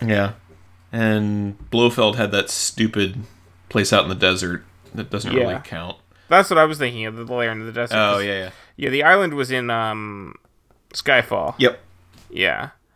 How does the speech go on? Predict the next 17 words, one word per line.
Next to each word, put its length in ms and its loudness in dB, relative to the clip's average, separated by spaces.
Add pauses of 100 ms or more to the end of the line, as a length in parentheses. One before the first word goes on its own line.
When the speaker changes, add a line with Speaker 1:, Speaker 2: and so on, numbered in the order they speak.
(260)
Speaker 2:
But 80 2
this 160 2
is 140 0
still 260 2
a 40 -2
pretty 220 -2
great 260 -4
lair. 240 -6
I, 140 2 (140)
I 200 2
think 240 -6
this 140 -4
is 140 -6
the 100 -2
best 260 0
lair 240 2
since 680 -4